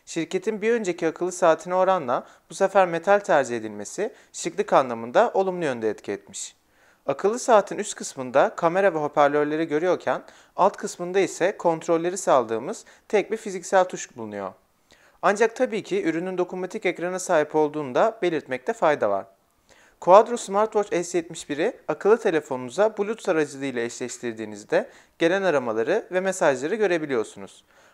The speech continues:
Ayrıca rehberinizi de anında senkronize eden akıllı saat sayesinde telefonunuzu cebinizden çıkarmadan arama yapabilmek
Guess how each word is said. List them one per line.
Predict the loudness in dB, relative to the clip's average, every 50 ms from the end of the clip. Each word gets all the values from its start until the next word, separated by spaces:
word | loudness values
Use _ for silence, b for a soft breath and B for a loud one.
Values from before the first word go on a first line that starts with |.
| b b
Ayrıca | 4 6 6 6 6 4 4
rehberinizi | 4 2 0 0 -2 -2 -2 -2 -6 -2 2
de | 2 4
anında | 4 4 0 -2 -4 -6 -6
senkronize | -4 -2 -2 -2 -2 -2 -2 -4 -2 -2 0 0
eden | 0 0 0 -2
akıllı | -2 -6 -8 -8 -8 -8 -6
saat | 0 2 2 2 2 2
sayesinde | 0 0 0 0 -2 -6 -12 -8 -4 -2 -2 -2 B B B B B B
telefonunuzu | -4 0 0 0 0 0 -4 -4 -4 -6 -8 -6
cebinizden | -4 -4 -4 -4 -4 -6 -6 -4 -4 -4 -4 -6
çıkarmadan | -8 -2 0 2 2 2 0 0 -2 -2 0
arama | 0 0 0 0 -2 -4
yapabilmek | -4 -4 -6 -8 -8 -8 -6 -6 -8 -8 -10